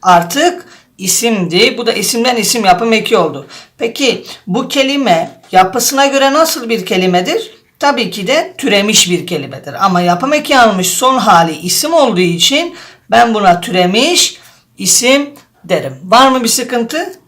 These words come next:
Yok. Buna da alıştık biz. O yüzden böyle var mı bir sıkıntı diye soruyoruz.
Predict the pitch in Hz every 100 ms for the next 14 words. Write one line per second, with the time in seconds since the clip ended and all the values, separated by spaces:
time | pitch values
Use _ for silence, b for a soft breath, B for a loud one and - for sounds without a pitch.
0 | _ 247 160 - - - - 220 214 170
1 | 170 202 196 240 226 214 220 - 185 160
2 | 156 143 - 170 151 151 156 160 151 151
3 | 151 175 - 151 160 131 131 127 - B
4 | B B B - - 226 240 247 254 254